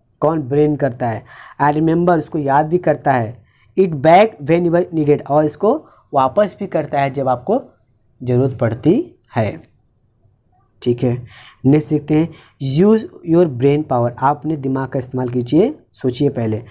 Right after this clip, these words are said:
The organ which help digest our food are in the abdomen, only the esophagus is in the thoracic cavity। Why? ये क्या बोला है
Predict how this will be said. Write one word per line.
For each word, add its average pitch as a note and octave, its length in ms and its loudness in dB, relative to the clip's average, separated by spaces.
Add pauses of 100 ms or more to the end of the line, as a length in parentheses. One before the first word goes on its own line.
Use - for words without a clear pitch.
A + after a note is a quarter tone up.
(340)
The F#3 140 2
organ F#3+ 440 4
which F#3 340 -4 (160)
help E3+ 160 4 (380)
digest D3+ 600 2 (200)
our D3+ 160 2
food F3 340 2 (240)
are D3+ 240 4 (280)
in D#3 220 -2
the D#3 200 -2
abdomen, B2 480 -2 (400)
only F3 400 2
the G#3+ 120 -2
esophagus E3+ 840 0 (500)
is F3 200 6
in D#3 180 2
the D#3 220 4
thoracic C#3 440 -2
cavity। A#2+ 500 -2 (500)
Why? A2+ 220 0 (400)
ये B2+ 40 -6
क्या C#3+ 220 2
बोला C3+ 220 0
है E3 360 0